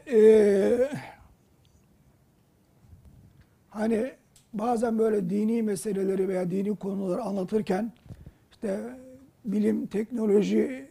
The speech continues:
e, alanlarından örnekler veririz ya, milletin de hoşuna gider. Ben sevmem ama, e, çok işe yarıyor. Yani dini bilim üzerinden, teknoloji üzerinden anlatmak hoş bir şey değil. Ancak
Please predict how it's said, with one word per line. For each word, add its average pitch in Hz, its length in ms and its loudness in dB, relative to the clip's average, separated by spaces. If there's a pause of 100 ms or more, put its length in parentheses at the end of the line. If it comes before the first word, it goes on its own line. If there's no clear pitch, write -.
(140)
e, 180 300 -2
alanlarından 202 680 -2
örnekler 196 560 -6
veririz 214 320 -2
ya, 185 80 -8
milletin 185 360 -6
de 180 40 -8
hoşuna 175 360 -6
gider. 196 300 -8 (480)
Ben 262 140 -4
sevmem 277 460 -4
ama, 277 300 -2 (840)
e, 190 380 2 (1000)
çok 302 200 -2
işe 247 200 6
yarıyor. 160 320 6 (560)
Yani 185 320 -2
dini 262 380 0
bilim 311 260 0
üzerinden, 202 420 0
teknoloji 247 560 -6
üzerinden 247 400 -6
anlatmak 240 460 -8
hoş 208 240 -12
bir 180 40 -12
şey 196 240 -10
değil. 117 200 -12 (1160)
Ancak 285 460 2